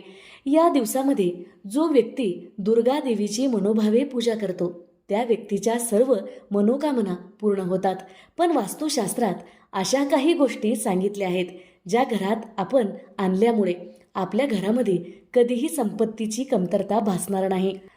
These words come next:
नवरात्रीच्या आधी या गोष्टी आपण आपल्या घरात आणल्यामुळे दुर्गा देवीचा आपल्यावर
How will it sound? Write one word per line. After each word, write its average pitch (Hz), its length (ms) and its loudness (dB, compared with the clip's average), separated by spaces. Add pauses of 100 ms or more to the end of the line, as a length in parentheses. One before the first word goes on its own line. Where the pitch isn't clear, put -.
(120)
नवरात्रीच्या 320 640 4
आधी 214 600 -2
या 277 240 4
गोष्टी 220 540 0 (140)
आपण 269 300 0
आपल्या 220 300 0
घरात 202 260 0 (140)
आणल्यामुळे 202 500 0 (340)
दुर्गा 202 380 2
देवीचा 220 540 0 (300)
आपल्यावर 214 480 -2